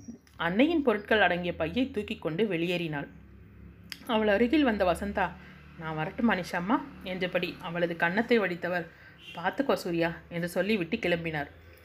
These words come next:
தந்தையின் பாசத்தில் சற்று திளைத்தவள் அவரது கலங்கிய விழிகளால் மீண்டும் கவலை கொண்டாள். ஆறுதல் அளித்த கணவனின் தோளணைப்பில் தன்னை மீட்டு கொண்டாள். கன்யாவிற்கு முத்த மழை பொழிந்தவள் சிறிது நேரம் சிறு குழந்தையாக மாறிப்போனாள்.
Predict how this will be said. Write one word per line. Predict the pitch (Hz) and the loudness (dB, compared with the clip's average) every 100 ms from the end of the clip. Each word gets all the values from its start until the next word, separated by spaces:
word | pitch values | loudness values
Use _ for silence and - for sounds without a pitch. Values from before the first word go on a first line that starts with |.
| - - | -20 -6
தந்தையின் | - 220 302 349 311 | -2 2 4 4 6
பாசத்தில் | 226 220 220 226 220 | 6 4 -4 -2 -2
சற்று | 180 190 | -2 -4
திளைத்தவள் | 180 185 202 196 180 - | -6 -4 0 0 0 -2
அவரது | 170 170 175 175 | -4 -2 -2 0
கலங்கிய | 180 175 220 254 277 | 0 2 4 6 6
விழிகளால் | 214 190 190 190 165 | 4 2 0 0 0
மீண்டும் | 175 226 247 262 | -2 0 2 2
கவலை | 240 170 175 - | 2 2 0 -2
கொண்டாள். | 170 156 156 - - - - - 170 | -6 -4 -6 -8 -16 -20 -20 -10 0
ஆறுதல் | 170 240 294 294 | 6 6 6 4
அளித்த | 233 202 190 | 2 0 -2
கணவனின் | 185 165 202 233 226 | 2 2 2 2 0
தோளணைப்பில் | 220 185 202 190 175 175 160 - | 0 0 0 0 -4 -4 -4 -6
தன்னை | - 170 175 | -6 -4 -4
மீட்டு | 160 170 233 226 | -6 -6 -6 -4
கொண்டாள். | 175 147 139 - - - _ _ _ _ _ | -4 -4 -4 -8 -20 -20 _ _ _ _ _
கன்யாவிற்கு | 226 302 294 277 262 | -4 0 2 2 0
முத்த | 214 202 262 | -2 0 6
மழை | 285 220 220 | 6 6 4
பொழிந்தவள் | 220 185 190 180 175 160 - | 0 -4 -2 0 0 -4 -8
சிறிது | - 208 202 | -10 -8 -6
நேரம் | 180 202 208 | -4 -2 -2
சிறு | 202 226 320 | 0 0 4
குழந்தையாக | 285 214 196 180 190 | 4 2 4 2 2
மாறிப்போனாள். | 208 165 170 185 165 156 | 2 0 0 -2 -6 -6